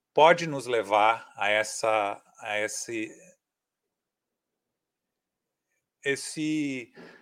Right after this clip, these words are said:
ehm, desconhecimento ou desinteresse, né, da vida futura. O,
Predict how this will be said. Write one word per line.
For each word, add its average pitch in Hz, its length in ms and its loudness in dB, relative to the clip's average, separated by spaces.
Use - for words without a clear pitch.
ehm, 165 580 -8
desconhecimento 165 1400 -2
ou 147 140 4
desinteresse, 135 1300 -2
né, 110 260 -6
da 101 140 0
vida 104 260 -6
futura. - 600 -14
O, 165 380 0